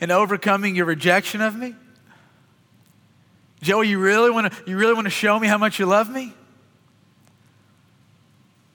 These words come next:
Then demonstrate that by caring for those in this world that no one else cares about."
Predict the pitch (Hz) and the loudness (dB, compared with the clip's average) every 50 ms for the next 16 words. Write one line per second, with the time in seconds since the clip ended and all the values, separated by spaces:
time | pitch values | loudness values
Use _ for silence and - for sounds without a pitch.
0 | _ _ _ _ _ 202 185 170 233 330 370 - - - 131 107 - - - - | _ _ _ _ _ -8 -4 -2 -4 -4 -4 -6 -8 -8 -10 -10 -10 -14 -18 -20
1 | 147 139 - _ _ _ _ _ _ _ _ _ _ _ _ _ _ _ _ _ | -20 -20 -20 _ _ _ _ _ _ _ _ _ _ _ _ _ _ _ _ _
2 | _ _ _ _ _ _ _ _ _ _ _ _ _ _ _ _ _ _ _ _ | _ _ _ _ _ _ _ _ _ _ _ _ _ _ _ _ _ _ _ _
3 | _ _ _ _ - 185 175 - - 233 262 311 349 285 - - 165 156 147 139 | _ _ _ _ -6 -4 -4 -2 -2 -2 -2 -4 -6 -8 -8 -6 -4 -4 -4 -4
4 | 127 143 127 123 - - 120 117 107 101 117 110 131 165 165 - - 196 170 220 | -6 -10 -14 -14 -16 -16 -16 -16 -16 -18 -18 -18 -16 -14 -14 -14 -16 -16 -14 -14
5 | - 220 214 214 196 208 202 - - - - 254 254 202 196 170 277 175 170 | -12 -10 -10 -10 -10 -10 -10 -10 -12 -12 -14 -14 -16 -16 -16 -18 -18 -20 -20